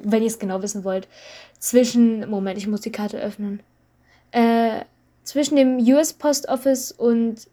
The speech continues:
Verizon, Verizon, ich kann's nicht lesen, äh, da ist halt so der Kreis mit dem, äh, World Center, äh, World Trade Center eins,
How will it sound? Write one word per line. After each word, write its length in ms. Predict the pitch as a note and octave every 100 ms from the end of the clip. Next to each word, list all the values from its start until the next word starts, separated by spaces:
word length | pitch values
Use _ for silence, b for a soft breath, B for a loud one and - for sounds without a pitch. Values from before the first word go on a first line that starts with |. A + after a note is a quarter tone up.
| _
Verizon, 460 | A#3+ E4+ E4+ F4+ D4+
Verizon, 320 | C#4+ D4 C#4
ich 120 | -
kann's 200 | - B3
nicht 140 | G#3
lesen, 340 | G#3+ A3+ G3+ G3+ B B B B B -
äh, 200 | B3 A#3+
da 100 | C4
ist 140 | C4+
halt 180 | D4+ A#3+
so 120 | B3+
der 140 | A#3
Kreis 560 | A#3 - B3 E4+ A4+ -
mit 260 | C4 B3+ B3+
dem, 300 | B3 A#3+ A3+
äh, 220 | A#3 A3+
World 300 | A3+ A#3+ A#3+
Center, 520 | A#3 A3 G#3+ A3 -
äh, 140 | A3+
World 240 | G#3+ A3 -
Trade 160 | A#3+
Center 440 | A#3 G#3+ G3+ G3 -
eins, 600 | B3+ F4 G4 - -